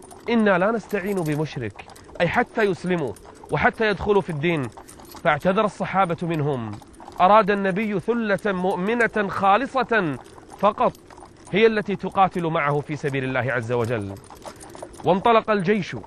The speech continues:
واقترب من جيش أهل مكة، وهنا في الطريق بدأ عبد الله بن أبي بن سلول رأس النفاق،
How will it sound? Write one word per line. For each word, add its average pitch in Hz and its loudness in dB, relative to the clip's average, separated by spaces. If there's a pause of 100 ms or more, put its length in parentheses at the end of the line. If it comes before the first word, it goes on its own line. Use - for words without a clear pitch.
(600)
واقترب 190 2 (260)
من 190 2
جيش 208 2
أهل 196 0
مكة، 165 -2 (920)
وهنا 180 4
في - -4
الطريق 175 0 (760)
بدأ 165 4
عبد 151 2
الله 156 2
بن 135 -2
أبي 143 0
بن 127 -2
سلول 120 -2
رأس - -4
النفاق، 190 0